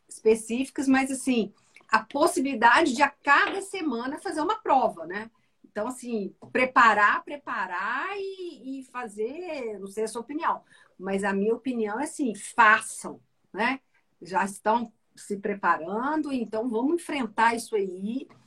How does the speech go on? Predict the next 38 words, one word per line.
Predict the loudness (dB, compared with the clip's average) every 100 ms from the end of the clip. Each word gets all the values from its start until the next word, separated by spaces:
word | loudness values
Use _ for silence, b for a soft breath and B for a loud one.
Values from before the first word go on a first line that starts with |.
| b b
e | -8
chegar | -2 4 6
no | 6 4
dia | 0
trinta | -2 0 0 2
de | 4
abril, | 4 2 -2
que | -2
é |
a | -4
primeira | -2 0 0
prova, | -2 -4 -2 0 0
né, | -4 -4
que |
é | -8
a |
prova | -8 -10
do | -12
Advogado | -20 -18 -12 -12
da | -14
União, | -20 -12 -12 -12 B B B -10
é, | -4 -4
fazer | 0 2 2 2 -2
com | -2 -4
gosto | -2 2 4 4 0 -6 -6
e, | -4 -4 -4 -6
e | -8 -12 -12 -12 -12 -14 -8
fazer | -6 -2 0
no | 0
dia | -2
sete, | -4 -6 -4 -2 -4 -4
depois | -4 -4 -4 -6
fazer | -6 -4
no | -4
dia | -4 -8
vinte | -10 -8 -4
e |
um | -2 2 2 0